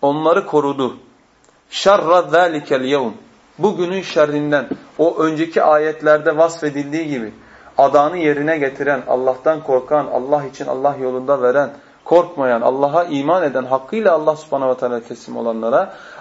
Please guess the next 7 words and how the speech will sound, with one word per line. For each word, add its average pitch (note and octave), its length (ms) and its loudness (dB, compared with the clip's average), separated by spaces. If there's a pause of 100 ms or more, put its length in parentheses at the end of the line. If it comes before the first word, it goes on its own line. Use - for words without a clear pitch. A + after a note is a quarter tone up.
Allah G3+ 340 6
onlardan F3 580 2
o G#3 120 0
günün F3 240 -4
şerrini E3 640 -2
ne F#3 40 2
yaptı? F#3+ 500 2